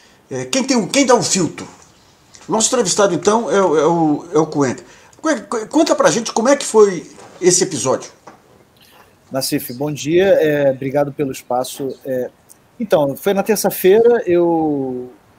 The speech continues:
Speaker 2: mais uma vez, sentado na frente do computador pra me aborrecer com as notícias, né? E vi, enfim, vi uma notícia que me fez pensar nessa relação do governo e, e, e dessa cumplicidade desse governo com,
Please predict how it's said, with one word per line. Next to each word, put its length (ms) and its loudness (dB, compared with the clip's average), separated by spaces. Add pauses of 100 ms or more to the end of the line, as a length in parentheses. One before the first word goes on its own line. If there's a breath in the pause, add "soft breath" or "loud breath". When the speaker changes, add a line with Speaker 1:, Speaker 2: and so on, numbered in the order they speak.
(460)
Speaker 2:
mais 140 -6
uma 140 -2
vez, 180 -2
sentado 320 -2
na 80 -4
frente 200 -6
do 40 -16
computador 340 -6
pra 140 -4
me 80 -2
aborrecer 400 -2
com 80 -6
as 100 -4
notícias, 480 -6
né? 160 -6 (1080)
E 160 0
vi, 420 2
enfim, 420 -4 (960)
vi 140 -2
uma 120 4
notícia 440 0
que 80 -8
me 100 -2
fez 220 -4
pensar 340 -2
nessa 220 -4
relação 520 -4
do 200 -8
governo 800 -6 (200)
e, 60 -10
e, 560 -8
e 20 -6
dessa 240 -2
cumplicidade 480 -2
desse 160 -6
governo 380 0
com, 280 -4